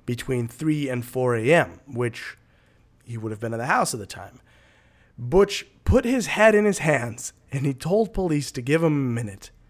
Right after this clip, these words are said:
He then proceeded to confess to having murdered his entire family. So literally,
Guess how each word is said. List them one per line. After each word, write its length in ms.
He 160
then 280
proceeded 680
to 100
confess 920
to 100
having 420
murdered 380
his 260
entire 680
family. 520
So 160
literally, 680